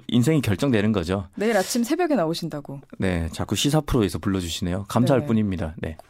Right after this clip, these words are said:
Speaker 2: 이강민의 굿모닝 뉴스에
Speaker 1: 네.
Speaker 2: 내일부터 출연을 하신다고 들었습니다.
Speaker 1: 제가 사실 라디오 날품팔이거든요.
Speaker 2: <laughs>
Speaker 1: 거기에 이제 시사 코너에 나가면서 저는 이제, 이제 약간 새벽 인력 시장에 나가는 느낌으로,
Speaker 2: <laughs>
Speaker 1: 어, 시사 인부 느낌으로 이제 살아가고 있습니다.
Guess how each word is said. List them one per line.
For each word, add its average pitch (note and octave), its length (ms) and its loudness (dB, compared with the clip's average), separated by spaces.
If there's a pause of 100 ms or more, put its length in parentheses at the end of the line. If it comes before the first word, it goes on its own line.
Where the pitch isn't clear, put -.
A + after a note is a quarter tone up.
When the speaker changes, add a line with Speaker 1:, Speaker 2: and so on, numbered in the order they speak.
(240)
Speaker 2:
이강민의 G#3+ 560 0
굿모닝 G3 500 0
뉴스에 D3 880 -4 (140)
Speaker 1:
네. E2+ 360 0 (140)
Speaker 2:
내일부터 F3+ 560 2
출연을 G#3 400 0
하신다고 F#3+ 380 0
들었습니다. D#3+ 220 -6
Speaker 1:
제가 B2+ 120 4
사실 C#3+ 560 6
라디오 G#2+ 300 8
날품팔이거든요. G2+ 1040 2 (180)
Speaker 2:
<laughs> - 200 -20
Speaker 1:
거기에 A#2 720 4
이제 G2+ 160 2
시사 D#3+ 240 2
코너에 D#3 300 4
나가면서 F#2+ 480 4
저는 A2+ 300 4
이제, F#2+ 200 2 (540)
이제 G#2+ 260 4
약간 G2 380 2
새벽 E3 360 2
인력 D#3 300 4
시장에 G2+ 320 4
나가는 F#2 320 2
느낌으로, G2+ 580 2 (140)
Speaker 2:
<laughs> - 140 -20
Speaker 1:
어, F#2 100 0
시사 F#3+ 340 4
인부 A#2+ 440 4
느낌으로 F#2+ 460 0
이제 F#2 340 0
살아가고 B2+ 460 2
있습니다. F2 440 -6